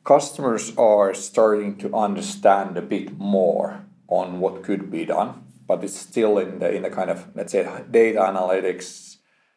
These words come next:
is still in the hype curve. Uh, there's much more talk about it than actually doing it, uh, especially if we talk about machine learning or, or any kind of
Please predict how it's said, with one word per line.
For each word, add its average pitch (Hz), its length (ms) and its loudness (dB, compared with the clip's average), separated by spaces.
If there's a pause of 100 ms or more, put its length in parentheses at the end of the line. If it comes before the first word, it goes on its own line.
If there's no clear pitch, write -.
(260)
is - 80 -8
still 107 320 0
in 98 80 0
the - 80 -4
hype 101 400 4
curve. - 400 -2 (320)
Uh, 90 580 0
there's 92 260 -4
much 107 300 0
more 95 180 -2
talk 104 520 4
about 95 280 2
it - 300 -6
than 90 160 -4
actually 87 400 -4
doing 87 320 -2
it, 123 120 -12 (960)
uh, 95 240 0
especially 90 440 -2
if 87 160 -6
we 90 100 -4
talk 90 220 -2
about 87 320 0
machine 87 440 -6
learning 87 340 -6
or, 85 280 -4
or 90 300 0
any 90 160 -6
kind 87 200 -10
of 85 100 -10